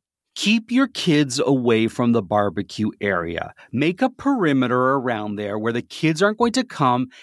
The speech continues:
and interfere with the griller, with the grill chef, because this person has heat,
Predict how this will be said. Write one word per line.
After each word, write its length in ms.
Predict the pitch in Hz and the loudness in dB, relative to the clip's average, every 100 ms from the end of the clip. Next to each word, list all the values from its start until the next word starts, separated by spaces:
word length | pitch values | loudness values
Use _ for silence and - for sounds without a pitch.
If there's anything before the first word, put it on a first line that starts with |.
| - - | -20 -4
and 160 | 147 - | -4 0
interfere 640 | 143 156 170 - 135 127 | 0 0 -2 0 2 2
with 180 | 117 113 | 0 -2
the 80 | 120 | -4
griller, 460 | 98 110 95 90 82 | 0 0 0 -2 -8
with 100 | 95 | -8
the 80 | 110 | -6
grill 300 | 90 120 113 | 0 2 2
chef, 320 | - 90 - | -2 -6 0
because 360 | 156 - 139 - - - | 0 2 0 -2 -12 -10
this 200 | 110 214 | -2 -2
person 380 | - 277 254 277 | 0 0 2 2
has 300 | 220 180 156 | 2 2 0
heat, 560 | - - 147 196 - | -4 -6 -4 -4 -8